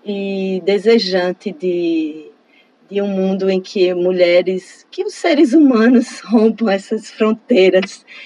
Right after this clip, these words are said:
e essa cultura que gera tanta, que gera um limite de desenvolvimento humano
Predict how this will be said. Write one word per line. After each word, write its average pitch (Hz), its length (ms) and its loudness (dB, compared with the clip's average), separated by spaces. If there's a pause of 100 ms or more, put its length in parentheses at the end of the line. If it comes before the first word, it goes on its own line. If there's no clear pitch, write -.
(140)
e 208 80 2
essa 202 300 0
cultura 190 680 -2
que 185 200 -10
gera 185 320 0
tanta, 175 680 -2 (1040)
que 240 180 0
gera 214 540 2
um 226 100 0
limite 254 800 2 (240)
de 233 120 -2
desenvolvimento 226 880 -2
humano 185 600 -2